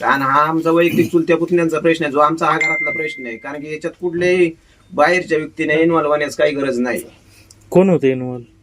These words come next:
Speaker 1: म्हणजे कुठला व्यक्ती असेल ना, त्याने चुकीचे पॉईंट वापरले नाही पाहिजे बुवा, का आम्ही या, या प-, पक्षाकडून हे करतो, त्या पक्षाकडून हे करतो, हा पॉईंट कुठंच आलेला नाही पाहिजे. कारण चुकीचे पॉईंट वापरल्यामुळे तुम्ही स्थळ पाहणी केली पाहिजे, जागेवरती तुम्ही गेले पाहिजे, खोटे नाट्या न्यूज दिल्या नाही पाहिजे.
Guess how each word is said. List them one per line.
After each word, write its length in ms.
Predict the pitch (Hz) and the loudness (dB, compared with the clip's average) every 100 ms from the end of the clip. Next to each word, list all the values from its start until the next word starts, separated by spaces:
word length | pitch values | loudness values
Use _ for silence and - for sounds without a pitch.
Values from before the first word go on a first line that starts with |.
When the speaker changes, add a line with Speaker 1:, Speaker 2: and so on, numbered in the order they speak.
| _ _ | _ _
Speaker 1:
म्हणजे 160 | 120 | -16
कुठला 280 | 120 170 175 | -6 -2 2
व्यक्ती 260 | 165 165 165 | 2 2 0
असेल 240 | 160 156 | -2 -4
ना, 140 | 131 147 | -6 -2
त्याने 260 | 165 165 | 0 0
चुकीचे 340 | 151 151 156 151 | -2 -6 -6 -2
पॉईंट 200 | 147 147 | -2 0
वापरले 360 | 143 151 143 | 0 0 -4
नाही 180 | 139 135 | -4 -8
पाहिजे 240 | 131 139 | -8 -10
बुवा, 320 | 131 120 120 120 - _ _ _ | -8 -4 -2 -2 -6 _ _ _
का 140 | 123 | -6
आम्ही 320 | 120 143 143 135 | -4 -4 -4 0
या, 80 | |
या 260 | 135 127 127 | 0 0 -2
प-, 100 | 123 | -2
पक्षाकडून 640 | 131 151 147 143 147 135 | -2 -2 -4 -6 -4 -2
हे 140 | 131 123 | 0 0
करतो, 240 | 127 127 | -2 -4
त्या 180 | 131 139 | -4 -2
पक्षाकडून 380 | 151 - 135 127 | -2 -6 -4 -4
हे 100 | 127 | -2
करतो, 240 | 123 120 | -4 -4
हा 160 | 127 135 | -4 -2
पॉईंट 240 | 143 143 | -2 -2
कुठंच 240 | 175 180 175 | 2 4 4
आलेला 280 | 156 151 | 0 -4
नाही 180 | 139 135 | -6 -8
पाहिजे. 300 | 120 135 120 | -6 -6 -6
कारण 200 | 120 131 | -6 -8
चुकीचे 360 | 127 147 165 175 | -10 -4 0 2
पॉईंट 200 | 165 156 | 2 2
वापरल्यामुळे 520 | 147 147 143 143 143 | 0 -2 -6 -6 -6
तुम्ही 200 | 165 160 | -4 -4
स्थळ 240 | 160 170 | -2 -4
पाहणी 280 | 151 160 160 | 0 0 0
केली 220 | 147 151 | -2 -8
पाहिजे, 260 | 147 147 147 | -2 0 0
जागेवरती 420 | 139 143 147 143 | -4 -2 -2 -4
तुम्ही 220 | 143 151 | -10 -10
गेले 200 | 135 139 | -6 -4
पाहिजे, 280 | 139 147 143 | 0 0 0
खोटे 180 | 143 135 | -6 -6
नाट्या 240 | 135 135 | -6 -6
न्यूज 240 | 139 135 131 | -6 -6 -6
दिल्या 220 | 135 147 | 0 0
नाही 180 | 143 135 | 0 -2
पाहिजे. 260 | 135 135 | -2 -2